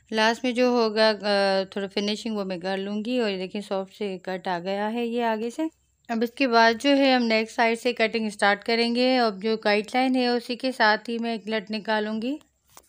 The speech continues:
स्टेप बनाने के लिए। तो ये आगे इसी के साथ ही आप फिंगर्स को लेकर आएँ स्ट्रेट और अच्छी तरह होल्डिंग से आप नीचे तरफ लेकर आएँ, और जहाँ तक स्टेप है उसके नीचे से दूसरा स्टेप हम स्टार्ट करेंगे। ये देख-, नीचे से ऊपर की तरफ ये कट करेंगे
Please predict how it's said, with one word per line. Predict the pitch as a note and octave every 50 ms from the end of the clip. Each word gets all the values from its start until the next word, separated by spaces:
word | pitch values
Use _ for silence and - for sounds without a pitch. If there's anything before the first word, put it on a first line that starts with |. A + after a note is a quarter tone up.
| _ _ _ _ _ _ -
स्टेप | G#3 G#3 G#3 - - A3 A3 G#3+
बनाने | G#3 A3 G#3 G3+ G3+ G#3 G#3+ G3+
के | - A#3+
लिए। | A#3 A3+ A3+ A#3 A#3+ C4 C#4+ C#4+
तो | - - A3+ G#3+ G3+
ये | G3+ G3 G3 G3
आगे | G3 G3 G3 G3 F#3+ G#3+ A3 A3 A3 G#3+ G#3+ G#3+ _ _ _ _ _ _ _ _ _ _ _ _ _ _ _ _ _ _ _ _ - -
इसी | A#3+ A3+ - B3+ A#3
के | A#3+ C4 A#3+
साथ | - A#3+ A3 A3+ A#3 A3+ A3+ -
ही | B3+ B3 A#3+
आप | A3+ A3 G#3+ G#3+ G#3+ G#3+
फिंगर्स | A3 G#3+ G#3+ G#3+ A3 A3 A3+ A3
को | - - A#3 A#3
लेकर | A3+ A3 G#3+ G#3+ - A3+ A3+ G#3
आएँ | G#3 G3+ G3+ G#3 G#3 G#3+ G#3+
स्ट्रेट | G#3 - - - A3+ G#3+ A3 A3 G#3+ A3+ A#3+ - _ _ _ _ _ _ _ _ _ -
और | G#3+ G#3+
अच्छी | A3 G3+ A3 A3 - B3+
तरह | A3+ A#3+ A3+ A3+ A#3 A#3
होल्डिंग | A#3+ A3 G#3 G#3 G3+ A3 A3 A3+ G#3+
से | - B3 B3 C#4+ E4 C#4+
आप | A3 G#3 G3+ F#3+ G3
नीचे | G#3 G#3 G#3 G#3 - A3
तरफ | F#3 G#3+ G#3 G#3 G#3 G3+ G3+ G3+
लेकर | G3 G3 F#3+ - G#3+ G#3+ A3+
आएँ, | A#3 B3+ B3
और | A#3 G#3+ G#3 F#3+
जहाँ | F#3+ G#3 G#3 G#3 G#3 -
तक | A3 A3 - - G#3+
स्टेप | G#3 - - A3 A3+ A3 B3
है | B3
उसके | A#3+ A3+ A3+ - A#3+ G#3+
नीचे | G#3 G#3 G#3+ G#3+ - A#3+
से | A3+ - B3+
दूसरा | G#3+ G#3 G#3+ G#3+ - - A#3 G#3+ G#3+
स्टेप | G#3+ G#3+ A#3+ A3+ G#3+
हम | G#3+ G#3+ G3+ G3+
स्टार्ट | G3+ - - G3+ G3 G3 F#3+
करेंगे। | - A3+ G#3+ G#3 G#3+ G#3 G#3+ A3+
ये | B3 A#3+ G#3+
देख-, | F#3+ A3 - -
नीचे | A#3+ A#3+ A#3 A#3 A3 B3 C4 B3+
से | C#4 C#4+
ऊपर | C4 A#3+ - - A#3+ A#3+
की | A#3+ - B3+
तरफ | A3 B3 A#3 A#3 B3 B3 B3
ये | B3+ A#3+
कट | - A3+ A3+ A3 A3
करेंगे | - B3 A#3 A#3+ B3 B3 C4 D4 D#4